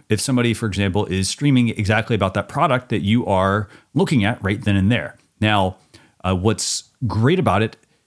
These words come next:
is that if somebody, uh, is doing a live stream about this video, uh, they can feature products in a carousel along the bottom of the live stream. And then what they can do is, uh, they can be talking about it, demoing it.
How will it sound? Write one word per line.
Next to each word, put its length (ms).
is 380
that 160
if 120
somebody, 640
uh, 240
is 420
doing 200
a 100
live 260
stream 240
about 280
this 160
video, 460
uh, 80
they 240
can 240
feature 760
products 640
in 200
a 200
carousel 580
along 260
the 60
bottom 360
of 260
the 80
live 280
stream. 380
And 140
then 140
what 220
they 100
can 160
do 320
is, 400
uh, 320
they 120
can 100
be 100
talking 320
about 160
it, 120
demoing 500
it. 180